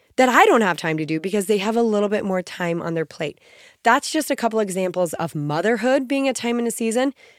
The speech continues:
but there's other things. Maybe you're caring for a parent who has Alzheimer's. Maybe you have a sick partner. Maybe you have a child with disabilities. There are so many things that affect our time management, and it is okay to say, "This is not the season. I do not have time for this,"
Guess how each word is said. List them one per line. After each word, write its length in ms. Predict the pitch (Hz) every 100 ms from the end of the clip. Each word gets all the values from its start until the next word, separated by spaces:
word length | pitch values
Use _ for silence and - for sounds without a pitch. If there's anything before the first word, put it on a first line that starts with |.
| _
but 120 | 269 269
there's 200 | 294 -
other 240 | 220 294
things. 340 | - 143 131 190
Maybe 280 | 190 208
you're 180 | 233 240
caring 440 | 220 226 226 226 226
for 220 | 220 214
a 80 | 196
parent 440 | - 208 240 170
who 80 | 175
has 220 | 175 190
Alzheimer's. 600 | - 180 - 160 143 131 180
Maybe 240 | 175 196
you 80 | 220
have 180 | 202 208
a 60 |
sick 420 | - - 202 - _ _ _
partner. 500 | - 208 220 160 147 - - _ _
Maybe 280 | 202 214 226
you 140 | 240 220
have 140 | 220
a 80 | 208
child 540 | - - 196 226 214
with 120 | 196
disabilities. 840 | 196 196 180 151 190 247 170 113 - - -
There 140 | 285
are 100 | 285
so 480 | 247 - - 208 294
many 200 | 330 277
things 500 | 190 240 285 180 131 - _
that 140 | - 208
affect 420 | - - 254 -
our 100 | 202
time 340 | 196 - 220 214
management, 520 | 190 233 196 165 143 _ - -
and 160 | 240 233
it 160 | 311 330
is 240 | 403 - - -
okay 580 | 220 277 - 214 226
to 80 | 208
say, 200 | 180 190
"This 240 | 165 208 247
is 140 | 208
not 240 | 196 180
the 80 | 196
season. 340 | 180 175 170 175
I 80 | 175
do 220 | 147 180
not 160 | 175 160
have 140 | 170
time 240 | - 156
for 100 | 147
this," 260 | 151 151 -